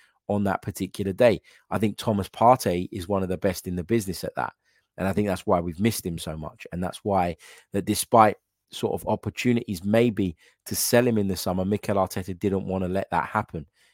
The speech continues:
He wanted, um, to try and keep a hold of him. You know, he wanted to try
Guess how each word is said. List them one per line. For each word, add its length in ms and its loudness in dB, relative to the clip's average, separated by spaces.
He 160 -4
wanted, 640 0
um, 420 -6
to 100 -8
try 220 0
and 80 -4
keep 200 -10
a 40 -8
hold 260 -2
of 60 -6
him. 220 -8
You 100 -8
know, 100 -6
he 100 -6
wanted 460 -4
to 80 -14
try 340 -4